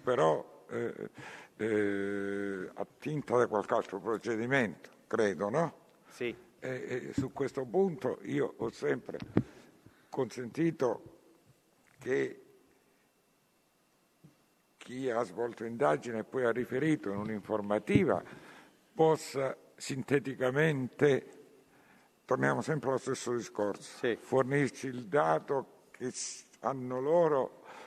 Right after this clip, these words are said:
Speaker 1: ricavato dalla, eh, dall'analisi di quella intercettazione, ma per utilizzarne il contenuto o si introduce nel nostro procedimento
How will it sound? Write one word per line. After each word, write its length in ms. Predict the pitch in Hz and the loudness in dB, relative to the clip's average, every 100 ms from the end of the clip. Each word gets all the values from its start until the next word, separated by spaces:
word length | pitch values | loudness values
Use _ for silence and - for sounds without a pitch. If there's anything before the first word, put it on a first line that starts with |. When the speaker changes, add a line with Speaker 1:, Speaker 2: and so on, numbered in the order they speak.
| - | -8
Speaker 1:
ricavato 840 | - 143 131 127 131 131 - 127 - | 0 0 2 2 6 4 2 -4 -6
dalla, 600 | - 107 131 127 120 120 - - - - - - | -2 4 4 4 4 2 0 -12 -18 -20 -20 -10
eh, 960 | - 123 120 113 113 107 104 101 98 98 | -2 0 0 0 0 0 0 0 0 0
dall'analisi 1400 | 104 117 120 117 113 110 110 110 131 139 160 156 147 - 120 | 2 4 4 2 2 2 2 2 4 4 4 0 -4 -6 -8
di 120 | 120 | -2
quella 340 | 131 135 123 | 2 4 4
intercettazione, 1040 | 120 107 117 123 110 107 - 131 98 78 - | 2 2 0 0 0 0 2 0 0 -2 -8
ma 400 | 110 135 143 - - - - - | 0 2 2 -2 -10 -20 -12 0
per 200 | 139 117 | 2 2
utilizzarne 680 | 110 127 123 107 135 120 | 0 -2 -2 2 2 2
il 80 | 107 | -2
contenuto 800 | - 123 113 139 143 123 95 95 - - - - - _ _ | 0 -2 0 0 2 2 0 -6 -8 -18 -20 -20 -20 _ _
o 420 | - 147 135 - - - | 2 2 2 -6 -20 -16
si 200 | - 143 | -6 -2
introduce 640 | 123 113 120 131 123 113 | -2 0 2 2 2 0
nel 160 | 107 107 | 0 0
nostro 480 | 110 110 - 90 87 | 2 0 0 -4 -2
procedimento 960 | - 92 107 110 131 147 123 90 - | -2 -2 0 0 2 2 2 -2 -12